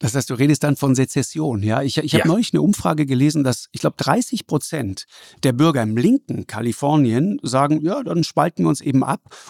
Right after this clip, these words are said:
Speaker 1: Und genauso sagen ungefähr dreißig Prozent im rechten, äh, im republikanisch regierten Texas,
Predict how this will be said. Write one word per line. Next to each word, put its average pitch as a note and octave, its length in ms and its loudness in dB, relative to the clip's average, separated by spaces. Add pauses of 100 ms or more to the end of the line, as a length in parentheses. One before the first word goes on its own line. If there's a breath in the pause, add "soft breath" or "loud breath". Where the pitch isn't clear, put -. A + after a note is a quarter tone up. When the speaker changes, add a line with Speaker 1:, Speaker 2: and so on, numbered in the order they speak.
Speaker 1:
Und D#3 180 2
genauso D#3 640 2
sagen D3+ 260 -2
ungefähr D3+ 420 0
dreißig C#3+ 520 -4
Prozent C#3+ 500 -2
im B2+ 420 2
rechten, D3+ 840 0
äh, B2+ 300 -4
im B2 160 -4
republikanisch C3 760 -2
regierten B2+ 340 -2
Texas, D#3 460 -2